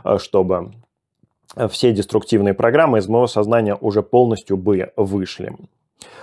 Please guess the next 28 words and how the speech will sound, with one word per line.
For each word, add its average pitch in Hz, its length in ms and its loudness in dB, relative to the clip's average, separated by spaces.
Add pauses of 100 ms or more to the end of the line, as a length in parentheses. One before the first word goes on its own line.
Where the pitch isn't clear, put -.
Очень 202 200 2
хорошо, 170 280 4
по 160 140 0
крайней 156 260 4
мере, 139 160 4
когда 127 280 2
человек 127 300 2
уже 117 320 4
идёт 156 420 4
этим 95 280 -4
путём, 202 440 4
он 107 100 0
понимает 175 560 2
эту 135 160 0
проблему, 127 580 2
и 151 40 -2
когда 151 240 2
он 123 80 2
занимается 151 600 0
решением 107 480 -6
этой 90 200 -12
проблемы, 110 400 0
когда 98 140 -6
он, 101 60 -6
в - 60 -20
принципе, 147 460 -4 (460)
развивается. 104 800 2 (1900)
Ам, 156 560 4